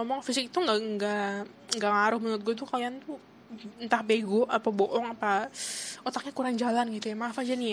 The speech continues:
ya. Bercanda, bercanda. Cuma maksud gue kayak gini loh.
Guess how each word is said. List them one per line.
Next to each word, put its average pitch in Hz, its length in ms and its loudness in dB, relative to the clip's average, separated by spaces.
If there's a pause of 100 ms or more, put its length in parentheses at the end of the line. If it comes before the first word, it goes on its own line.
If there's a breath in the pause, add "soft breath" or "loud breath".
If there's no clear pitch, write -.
ya. 208 40 -4 (520 loud breath)
Bercanda, 339 320 10
bercanda. 247 400 10
Cuma 349 240 4
maksud 269 240 2
gue 285 160 2
kayak 240 160 2
gini 233 240 0
loh. 196 160 2